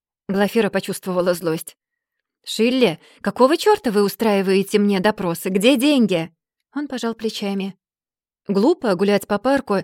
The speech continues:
набив карманы долларами, мадам Мезенцева. Деньги в машине, там, у бокового входа». «Так идемте».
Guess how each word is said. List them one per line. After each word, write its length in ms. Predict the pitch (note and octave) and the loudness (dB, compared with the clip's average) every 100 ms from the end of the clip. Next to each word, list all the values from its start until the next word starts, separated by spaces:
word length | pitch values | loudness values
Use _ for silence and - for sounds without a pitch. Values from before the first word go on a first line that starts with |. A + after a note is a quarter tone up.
| - | 0
набив 300 | G#3+ C#4+ - | 0 0 0
карманы 440 | G#3 G3+ A3 A3 | -2 0 2 2
долларами, 540 | G3 F#3+ D#3 E3+ F3 | 0 -2 -4 -4 -4
мадам 340 | F#3 B3 B3 G3 | -2 0 0 -2
Мезенцева. 640 | F3 E3 E3+ E3 E3 D#3+ - _ _ | -2 -4 -6 -6 -6 -6 -10 _ _
Деньги 380 | F3+ G#3+ A3 A#3 | -2 0 2 2
в 80 | A#3+ | 0
машине, 600 | C4 - G3 F3+ E3 F#3+ | -2 -2 -4 -4 -6 -6
там, 400 | - C#4 A3 G#3+ | -2 0 0 -2
у 120 | F#3 G3+ | -2 -2
бокового 440 | G3+ G3+ G#3 B3+ | 0 2 2 0
входа». 480 | B3 - F#3+ F3+ E3 _ _ _ _ _ _ _ _ _ | -4 -6 -2 -2 -4 _ _ _ _ _ _ _ _ _
«Так 200 | G3+ - | -8 0
идемте». 560 | A3 G#3 E4+ - C#4 | 0 2 -2 0 -4